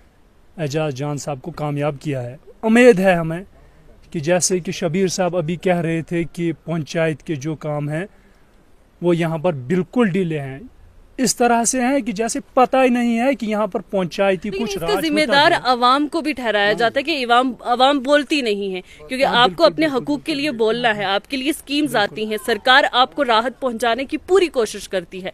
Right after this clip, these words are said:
Speaker 1: बिल्कुल।
Speaker 2: लेकिन कहा जाता है कि नाअहली जो रहती है वो हमेशा आवाम की रहती है।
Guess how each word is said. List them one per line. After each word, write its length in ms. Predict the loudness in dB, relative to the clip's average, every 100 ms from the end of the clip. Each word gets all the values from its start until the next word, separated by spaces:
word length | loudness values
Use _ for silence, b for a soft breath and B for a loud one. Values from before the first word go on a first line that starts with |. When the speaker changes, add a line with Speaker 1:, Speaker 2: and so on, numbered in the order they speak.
| -14
Speaker 1:
बिल्कुल। 180 | -18 -6 -2
Speaker 2:
लेकिन 300 | 2 0 0
कहा 200 | 2 2
जाता 300 | 2 0 -2
है 120 | -4
कि 160 | -4 -6
नाअहली 720 | -2 -2 0 0 2 2 2
जो 140 | 2
रहती 300 | 0 0 -2
है 60 | -4
वो 180 | -4 -4
हमेशा 340 | -4 -4 -4
आवाम 280 | -6 -6 -8
की 140 | -10 -14
रहती 440 | -12 -14 -18 -20 -20 -18
है। 180 | -18